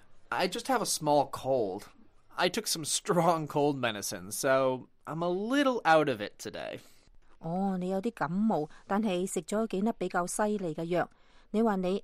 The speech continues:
Speaker 2: out of it，你係話你食晒藥啦？我有啲藥啊，你要唔要啊？
Speaker 1: <laughs> No, that's not what I said. I said,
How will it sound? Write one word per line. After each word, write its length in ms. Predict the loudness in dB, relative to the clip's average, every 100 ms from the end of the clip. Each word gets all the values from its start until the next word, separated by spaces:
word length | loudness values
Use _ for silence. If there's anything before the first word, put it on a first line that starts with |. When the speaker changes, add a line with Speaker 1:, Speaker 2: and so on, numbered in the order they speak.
| 2
Speaker 2:
out 200 | 2 2
of 180 | 0 0
it， 140 | -6 -6 -20 -20 -20 -20 -6
你 120 | 0 4
係 140 | 4
話 380 | 4 4 4 4
你 320 | 4 4 2
食 140 | 0 -2
晒 180 | 0
藥 180 | 0 2
啦？ 160 | 0 -2 -8 -16 2
我 120 | 4
有 160 | 4
啲 200 | 6 6
藥 100 | 8
啊， 100 | 6 4
你 160 | 2
要 100 | 0
唔 60 | 0
要 140 | 0 0
啊？ 180 | 0 -6 -20 -20 _ -8
Speaker 1:
<laughs> 300 | -4 -2 -2
No, 720 | 0 4 6 4 2 -2 -6 -2
that's 320 | 4 4 4
not 160 | 0 0
what 140 | -4
I 120 | -4
said. 300 | -4 -4 -6 -8 -18 -20 -20 -18
I 300 | -6 0 2
said, 400 | 4 4 4